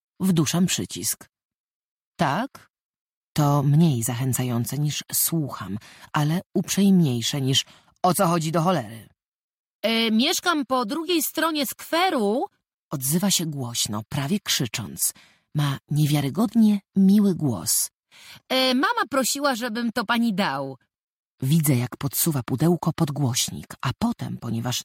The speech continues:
nie wie, gdzie się znajduje kamera, powoli obraca się, unosząc ręce nad głową.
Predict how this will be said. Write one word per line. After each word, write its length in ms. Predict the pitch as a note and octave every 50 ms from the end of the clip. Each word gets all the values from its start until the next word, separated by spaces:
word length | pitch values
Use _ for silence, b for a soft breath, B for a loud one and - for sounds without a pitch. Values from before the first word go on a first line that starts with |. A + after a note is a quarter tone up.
| _ -
nie 300 | D3 C#3+ D3+ E3+ F3+ D#3+
wie, 180 | B2 B2+ A#2 A#2
gdzie 200 | B2 B2 C3 C#3
się 160 | - D#3 D3+
znajduje 440 | A#2 - C3 B2 B2 C3 C3 B2 A#2
kamera, 400 | - C3 C3+ E3+ G#3 G#3+ G#3+ G3 B B B B B B B
powoli 380 | - G3+ E3+ F3+ G3+ G3 G3 -
obraca 460 | - E3+ D3 D#3 C3+ A#2+ - - B2
się, 220 | B2 - - C#3+ B2+ b b b b b b -
unosząc 540 | - G3+ F#3 E3+ D3 - - D#3+ D#3+ - - -
ręce 380 | D#3 D3+ C3+ A#2 A2 - - A2+
nad 180 | B2+ C#3 C3
głową. 560 | - B2+ A#2 G#2+ G#2+ A2+ G#2+ G2+ G2+ F#2 D#2+